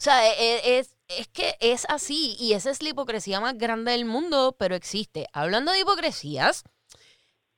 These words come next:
quiero preguntarte, ¿qué te opinas o qué te parece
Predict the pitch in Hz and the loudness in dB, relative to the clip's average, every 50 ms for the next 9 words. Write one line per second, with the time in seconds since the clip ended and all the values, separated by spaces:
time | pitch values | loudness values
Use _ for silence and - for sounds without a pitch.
0 | _ _ - - 240 214 233 247 277 294 302 294 285 - - - 160 160 160 147 | _ _ -2 2 4 6 6 6 6 6 4 2 0 0 0 0 0 0 -2 -6
1 | - 131 123 - _ _ _ _ _ _ _ _ _ _ _ _ _ _ _ _ | -12 -12 -12 -12 _ _ _ _ _ _ _ _ _ _ _ _ _ _ _ _
2 | _ _ _ _ _ _ _ _ - 277 277 339 359 311 381 381 381 381 359 359 | _ _ _ _ _ _ _ _ -4 -2 -2 0 0 0 0 0 2 2 2 2
3 | 330 320 269 - _ _ _ _ _ _ _ - - 226 214 220 214 196 233 247 | 2 0 -2 -6 _ _ _ _ _ _ _ -2 0 2 2 2 2 2 4 6
4 | 294 285 269 254 240 208 185 - 165 147 143 - | 6 6 8 6 4 4 2 0 0 0 -2 -2